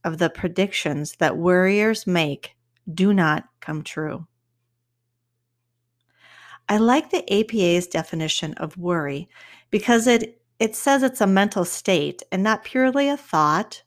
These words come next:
or an emotion or a physiological state, because the more we learn about worry, we start to see the research on it is really complicated and not completely clear-cut as to what it is or why we do it.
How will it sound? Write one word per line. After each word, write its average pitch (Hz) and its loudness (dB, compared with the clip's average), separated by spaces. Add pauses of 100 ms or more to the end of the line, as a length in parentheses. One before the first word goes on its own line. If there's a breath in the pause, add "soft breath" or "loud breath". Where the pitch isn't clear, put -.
(280)
or 240 4
an 254 4
emotion 156 -2
or 175 0
a 190 0
physiological 175 -2
state, 165 -6 (560 loud breath)
because 214 0
the 254 4
more 269 4
we 294 2
learn 208 2
about 180 0
worry, 180 -2 (300 soft breath)
we 220 -4
start 254 -2
to 214 -8
see 202 -2
the 165 -4
research 277 -4
on 160 -2
it 156 -4 (380 soft breath)
is 190 -2
really 175 0
complicated 190 -2 (280)
and 214 0
not 165 0
completely 190 -2
clear-cut 185 -4 (800 loud breath)
as 185 2
to 208 2
what 151 -2
it 185 0
is 165 0
or 196 0
why 147 -2
we 180 2
do 254 0
it. - -6